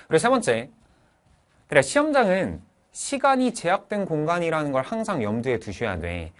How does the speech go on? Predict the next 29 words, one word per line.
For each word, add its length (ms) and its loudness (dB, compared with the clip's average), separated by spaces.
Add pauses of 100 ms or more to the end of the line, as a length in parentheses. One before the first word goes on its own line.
(160)
이게 80 2
무슨 220 0
소리냐면 640 -2 (320)
가끔 240 2
이런 160 2
친구들 260 0
있잖아. 280 -4
"선생님, 260 -2
제가 540 2
시험장에서는 840 -2
문제를 280 0
못 180 -4
풀었는데 600 -4 (240)
끝나고 420 -2
나니까 340 -2
잘 200 -6
풀려요." 460 -4 (220)
또는요, 440 0 (140)
"선생님, 240 -2
제가 400 6
평소에 420 -2
엔제를 560 0
풀 240 -2
때는 260 -2
그래도 380 2
어떻게든 500 -4
정답률은 880 -2
좀 160 -2
높은데 560 -4